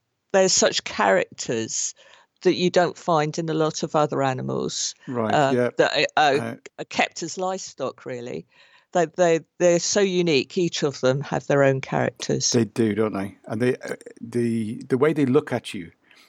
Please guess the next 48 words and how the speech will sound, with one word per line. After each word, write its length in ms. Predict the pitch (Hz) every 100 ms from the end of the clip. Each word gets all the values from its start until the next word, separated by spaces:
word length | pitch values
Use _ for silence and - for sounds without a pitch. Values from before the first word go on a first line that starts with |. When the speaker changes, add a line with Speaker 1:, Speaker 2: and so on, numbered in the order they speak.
| _ -
Speaker 2:
and 80 | 127
some, 140 | 147
Speaker 1:
Yep. 100 | 139
Speaker 2:
some 160 | - 165
of 120 | 131
ours 220 | 120 113
are 40 | 117
real 220 | 139 110
starers. 760 | - - 123 117 110 101 101 - - - - - -
And 100 | 160
Speaker 1:
Yep. 60 | 139 123 143
Speaker 2:
they, 60 |
they 120 | 123 117
kind 180 | 120 113
of 160 | - -
Speaker 1:
Those 180 | 170 170 _ -
Speaker 2:
and 60 | 131
Speaker 1:
big 120 | 131
Speaker 2:
you 100 | 139
Speaker 1:
dark 320 | 202 170 -
eyes. 420 | 165 147 139 135 127
Speaker 2:
Yeah. 560 | 143 151 135 113 104 -
And 100 | 120
you, 80 | 120 131
what 440 | 127 160 170 - - _ _
is 160 | 120 117
going 320 | 120 123 160
on 300 | 127 117 123
behind 580 | - 117 - 151 160 131
those 240 | 143 147
eyes? 540 | 131 135 107 302 294 - - 262
Speaker 1:
<laughs> 240 | - -
Speaker 2:
'Cause 140 | 139 -
something 380 | - 175 135 131
is 160 | 113 -
for 120 | 123
sure. 400 | - 135 107 104 - - - -
Speaker 1:
Yeah. 140 | 147 143 -
Speaker 2:
Yeah. 360 | 127 110 107 107 - _
Oh, 140 | 127 113
excellent. 480 | 110 - 107 95 - _ - - -
So 180 | 156 165
t-, 280 | - 247 185
tell 160 | 240
us 80 | 214
a 40 |
bit 80 | 202
about 460 | 190 170 - -